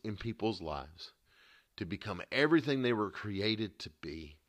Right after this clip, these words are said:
My dream is to see the people that I come in contact with be encouraged and strengthened in their gifts and their talents and in their passions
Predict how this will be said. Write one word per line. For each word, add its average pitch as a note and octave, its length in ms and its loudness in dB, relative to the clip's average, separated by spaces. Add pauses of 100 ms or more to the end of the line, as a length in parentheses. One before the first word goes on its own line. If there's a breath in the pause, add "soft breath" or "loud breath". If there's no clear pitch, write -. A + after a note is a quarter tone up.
(380 loud breath)
My G#2+ 220 0
dream G2+ 380 0
is F2 120 -6
to F2 120 -6
see G2+ 280 -4
the F2+ 100 0
people G2 460 -2
that E2+ 140 2
I F#2 100 0
come G2+ 220 -4
in F#2+ 100 -6
contact F2+ 520 -6
with D#2+ 300 -8 (680 loud breath)
be G2+ 160 2
encouraged G2+ 760 2
and F#2 120 -10
strengthened A2 540 -4
in G2+ 180 -6
their G2 120 -2
gifts G#2 480 -4
and G#2 100 -4
their G2+ 100 -4
talents D#2+ 600 -10 (240 loud breath)
and D#2+ 120 -8
in F#2 120 -4
their G2 120 -2
passions - 720 -12